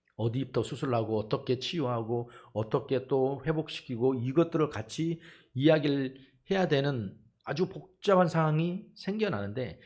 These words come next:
당시 이스라엘 백성들의 상도 그러했다는 거죠. 야, 이거 어디부터 도대체 손을 대야 되느냐. 그럴 정도로 지금 아주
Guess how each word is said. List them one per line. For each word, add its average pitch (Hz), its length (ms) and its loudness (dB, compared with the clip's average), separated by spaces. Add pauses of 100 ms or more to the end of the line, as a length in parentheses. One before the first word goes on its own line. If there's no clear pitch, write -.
(260)
당시 185 400 2
이스라엘 165 560 2
백성들의 135 760 0
상도 156 600 0
그러했다는 147 680 2
거죠. - 220 -20 (1200)
야, 104 160 0
이거 107 200 -2
어디부터 135 680 0
도대체 127 360 -2
손을 196 320 -4
대야 120 180 0
되느냐. 78 520 -14 (420)
그럴 165 300 4
정도로 139 360 2
지금 120 480 -4 (280)
아주 123 380 0